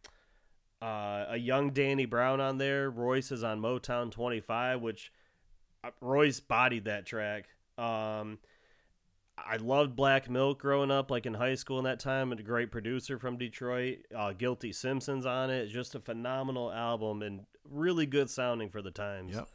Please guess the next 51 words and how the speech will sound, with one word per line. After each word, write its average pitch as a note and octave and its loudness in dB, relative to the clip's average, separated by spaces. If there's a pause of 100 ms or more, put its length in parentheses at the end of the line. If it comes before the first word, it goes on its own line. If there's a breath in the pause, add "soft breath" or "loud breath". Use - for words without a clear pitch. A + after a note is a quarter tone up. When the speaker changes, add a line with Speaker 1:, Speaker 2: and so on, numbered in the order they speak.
(300)
Speaker 2:
Love F#2+ -4
that. F2 -6
Love F#2+ -6
that E2 -8
album. D#2+ -6
That F#2 -4
was F2+ -6
a - -8
good E2+ -10
choice. D#2 -10 (520 soft breath)
Um, E2+ -10 (480)
I G#2 -2
got G2 0
a, E2+ -6
uh, E2+ -6
Elzhi F2+ -4
record F2+ -6
too, F#2 -8
but, D#2 -8 (180)
uh, B1+ -10
it's G2+ -8
not F2 -6
my E2 -8
number E2 -8
four. F2+ -6
My F2 -8
number F2+ -6
four G#2 -2
is F2+ -6
Rerun F#2 -4
the E2 -10
City G2 -4
by E2+ -6
Doughboys F2 -8
Cash F#2+ -8
Out. F2 -10 (500 loud breath)
Um, F2 -4 (200)
Speaker 1:
Okay. G#2 -6
Speaker 2:
you F2+ -8
know F2 -6
what E2+ -4
I'm E2+ -6
saying? F#2 -6
Got F2 -4
Boss F2 -4
the E2 -10
Fuck F2 -8
Up F2 -8
on F2+ -4
there. F2+ -4
Um, F#2+ -6